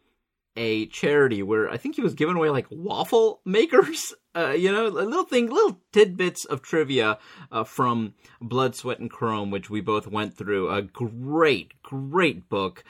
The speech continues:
Uh, it, it reads very differently than, uh, any other. Like, it's not just a making of, it's, like, interviews, uh, with the individual. So it has a very different flow to it.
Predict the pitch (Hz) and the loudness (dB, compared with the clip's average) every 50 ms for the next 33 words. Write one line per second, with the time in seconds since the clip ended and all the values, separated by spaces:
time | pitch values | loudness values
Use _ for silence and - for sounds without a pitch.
0 | - - - _ - 120 127 - - 202 - 143 - - 220 180 143 131 135 131 | -20 -20 -16 _ -4 -2 -2 2 4 4 4 4 4 4 4 4 4 2 -6 -6
1 | 131 147 175 214 240 277 285 254 190 139 - 107 92 92 92 95 95 120 139 175 | -4 -4 -2 -2 0 0 0 0 0 -2 -2 -6 -10 -12 -12 -6 -2 0 0 2
2 | 208 220 190 156 131 113 - - 123 117 - - - - - 107 104 98 92 87 | 2 2 2 2 0 -2 -4 -4 -2 -2 -2 -4 -8 -10 -10 -8 -6 -6 -6 -6
3 | 101 101 101 98 98 95 92 90 - _ _ _ _ _ _ 123 110 107 - - | -6 -6 -6 -4 -4 -6 -6 -8 -10 _ _ _ _ _ _ -12 -10 -10 -10 -10
4 | - - 147 156 165 147 131 127 123 123 113 107 110 123 120 - 156 156 - 226 | -8 -4 -2 -2 0 0 0 0 0 0 0 0 -2 -4 -4 -4 -6 -4 -4 -4
5 | 285 - 247 202 - 156 123 123 127 135 131 - 135 113 107 107 101 104 127 135 | -4 -4 -6 -6 -4 -4 -2 -2 -2 -4 -4 -4 -4 -4 -4 -2 -2 -2 -4 -4
6 | - 208 190 - - 226 302 349 226 151 - 104 101 101 90 87 73 - - - | -4 -6 -2 2 2 2 4 4 2 0 0 -2 -6 -6 -6 -6 -8 -12 -16 -20
7 | - - _ _ _ _ _ _ - - 131 123 127 131 135 127 135 131 131 131 | -20 -20 _ _ _ _ _ _ -8 -4 -2 0 0 0 0 0 -2 -2 0 0
8 | 120 120 104 127 127 - - 120 104 95 98 - - 127 127 127 139 123 - 143 | 0 0 0 0 0 -2 -2 -4 -4 -4 -4 -4 -2 0 0 0 0 0 -2 -4
9 | 143 139 - 120 95 90 - 117 117 147 160 139 147 - - 98 - - - - | -4 -2 -2 -4 -4 -2 -2 0 0 0 0 -2 -4 -6 -6 -10 -14 -12 -10 -4
10 | 117 113 113 113 113 117 - - 104 90 90 98 139 - | -2 0 2 2 0 0 -2 -6 -4 -2 0 0 0 -2